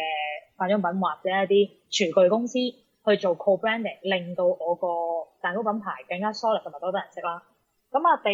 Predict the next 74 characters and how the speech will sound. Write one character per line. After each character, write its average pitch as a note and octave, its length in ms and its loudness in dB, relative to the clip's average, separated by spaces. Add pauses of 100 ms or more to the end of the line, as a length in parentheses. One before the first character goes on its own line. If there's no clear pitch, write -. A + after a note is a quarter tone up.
(120)
產 G3+ 160 -10
嗰 B3 140 -4
邊 G#3+ 120 -4
咧， A3+ 200 -4
咁 A3+ 100 -2
我 B3 100 -4
就 F#3 120 -6
同 E3+ 100 -14
唔 - 100 -20 (140)
同 D3+ 160 -20
雜 E3 160 -2
誌， F3 220 -2
咁 B3 100 0
我 G3 160 4
喺 G3 180 2 (140)
唔 D#3+ 80 -8
同 D#3 100 -12
雜 D#3 160 -2
誌 F3 140 0
有 E3+ 80 0
寫 E3+ 140 -4
專 F#3 160 -2
欄 D3 180 -6
㗎 D#3 100 -10
嘛。 D#3 200 -8 (340)
咁 F#3 80 2
又 A3 180 4 (380)
譬 F3+ 80 4
如 D3 80 -2
有 D3+ 320 -2
女 F3 80 0
性 F3 100 -4
雜 D#3+ 140 -2
誌 E3 160 -6
She G#3 160 0
dot G#3 180 2
com G3+ 220 0
啊， E3+ 320 -2
Jessica G3 400 -2
啊， E3 240 -6
跟 A3 160 -4
住 G3+ 80 -2
連 E3 320 -2
到 E3+ 160 -2
男 C#3 180 -6
人 F#3 140 -4
雜 F3+ 160 0
誌 - 80 -20
嘅 D#3+ 160 2
Capital D#3+ 400 0
啊， D3 240 -4
咁 F#3+ 80 0
我 G#3 160 4
都 G#3 80 2
有 F3 80 2
寫 D#3 160 -12
專 F3+ 160 0
欄 C#3+ 160 -4
㗎 - 80 -16
嘛。 D3 80 -4 (400)
Even A3+ 240 2
升 G#3 240 4
到 F#3 80 8
我 F3+ 80 4
都 F3 80 2
有 E3+ 80 -2
寫 D#3 160 -6
專 F3 80 -2
欄 E3+ 80 -8 (160)
嘅。 - 80 -10 (400)
咁 C#4 100 2
就 F#4 140 6
變 A3+ 160 2
相 G#3+ 160 0